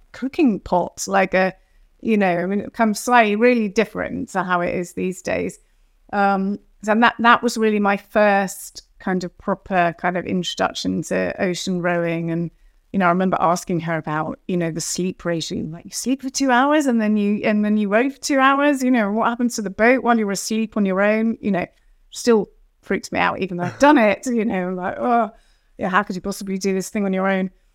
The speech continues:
Um, but yeah, so then I, I, I just enjoyed that feeling of being on the water so much that then I, I, you know, we've got, my husband's French, we've got a house in France. It's next to a lake called Lac de Vouglans, where the French national team train quite a lot.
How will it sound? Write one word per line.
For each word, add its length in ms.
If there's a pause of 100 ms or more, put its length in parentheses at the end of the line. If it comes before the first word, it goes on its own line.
(300)
Um, 680 (440)
but 100
yeah, 140
so 160
then 400
I, 140 (100)
I, 160 (140)
I 140
just 260
enjoyed 320
that 220
feeling 220
of 80
being 140
on 80
the 60
water 460
so 220
much 360
that 140
then 160
I, 200 (300)
I, 140 (300)
you 220
know, 200
we've 180
got, 260
my 160
husband's 340
French, 340
we've 100
got 100
a 40 (100)
house 200
in 80
France. 500
It's 160
next 260
to 100
a 20
lake 280
called 180
Lac 220
de 100
Vouglans, 460 (1120)
where 140
the 100
French 380
national 360
team 440 (260)
train 460
quite 260
a 20
lot. 320